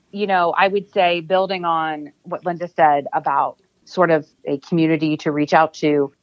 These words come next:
depending on how much money you need to raise and how big your race is, how many voters you need to talk to, you might need to be even more creative, right? So that's where you keep expanding out into the community.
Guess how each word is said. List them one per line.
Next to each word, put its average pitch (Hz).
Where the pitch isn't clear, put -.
depending 196
on 175
how 180
much 185
money 185
you 202
need 196
to 190
raise 190
and 147
how 156
big 160
your 165
race 160
is, 160
how 143
many 170
voters 170
you 160
need 160
to 147
talk 160
to, 170
you 160
might 165
need 175
to 156
be 160
even 160
more 196
creative, -
right? 147
So 143
that's 165
where 185
you 180
keep -
expanding 160
out 135
into 131
the 147
community. 151